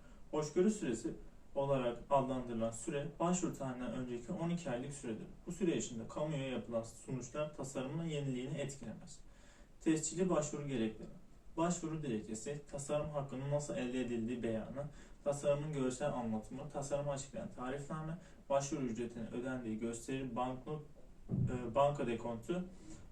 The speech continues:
vekil tayin edilmişse vekaletname. Başvuru sonrası işlemler ve süreler.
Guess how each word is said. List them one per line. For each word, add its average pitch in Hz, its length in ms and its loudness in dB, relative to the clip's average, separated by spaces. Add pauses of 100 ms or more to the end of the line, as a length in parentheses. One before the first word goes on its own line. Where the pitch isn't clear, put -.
(140)
vekil 139 340 2
tayin 131 280 2
edilmişse 151 560 0
vekaletname. 127 680 -2 (640)
Başvuru 185 340 6
sonrası 135 440 0
işlemler 147 520 2
ve 151 80 0
süreler. 117 400 -4